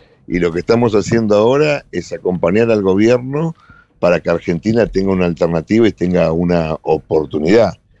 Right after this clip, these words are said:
Por supuesto, muchas de las cosas que vos decís las diremos, ¿sí?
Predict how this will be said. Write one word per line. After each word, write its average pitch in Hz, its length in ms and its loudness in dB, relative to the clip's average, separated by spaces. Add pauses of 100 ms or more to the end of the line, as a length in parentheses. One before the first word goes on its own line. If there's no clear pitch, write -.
(220)
Por 87 160 -2
supuesto, 95 460 0
muchas 101 340 2
de 92 80 4
las 92 120 0
cosas 101 240 -4
que 98 60 -2
vos 110 140 0
decís 156 260 -4
las 104 80 -4
diremos, 110 600 -4 (400)
¿sí? 98 440 -2